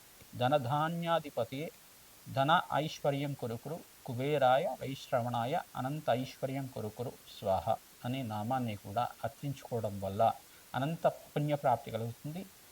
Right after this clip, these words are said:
ధనధాన్యాధిపతి అయిన కుబేరుడు అంతా కూడా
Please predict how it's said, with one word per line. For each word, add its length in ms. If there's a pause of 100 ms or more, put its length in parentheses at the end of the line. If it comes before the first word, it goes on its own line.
(120)
ధనధాన్యాధిపతి 1120
అయిన 200
కుబేరుడు 600
అంతా 320
కూడా 380